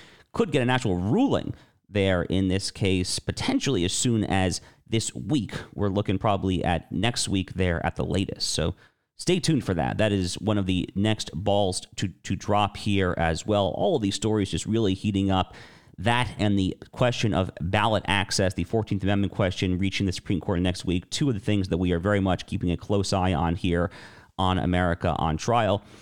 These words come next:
Politico this morning, speaking of Washington, D C, and the Jack Smith federal prosecution there, Politico has, has a new article out this morning, titled the article, quote, "As judges mull presidential immunity, Trump reaps the benefits of del-,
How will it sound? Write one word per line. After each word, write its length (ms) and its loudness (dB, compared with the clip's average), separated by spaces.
Politico 440 4
this 240 2
morning, 640 2
speaking 420 0
of 140 2
Washington, 420 2
D 160 0
C, 320 0
and 100 2
the 60 2
Jack 260 0
Smith 280 -2
federal 280 0
prosecution 640 0
there, 160 2
Politico 480 2
has, 340 2
has 160 0
a 40 2
new 180 4
article 320 2
out 200 0
this 240 0
morning, 540 2
titled 240 2
the 100 2
article, 400 2
quote, 240 0
"As 220 2
judges 440 0
mull 340 2
presidential 720 0
immunity, 440 2
Trump 460 -2
reaps 380 -2
the 100 -4
benefits 460 0
of 100 0
del-, 240 -2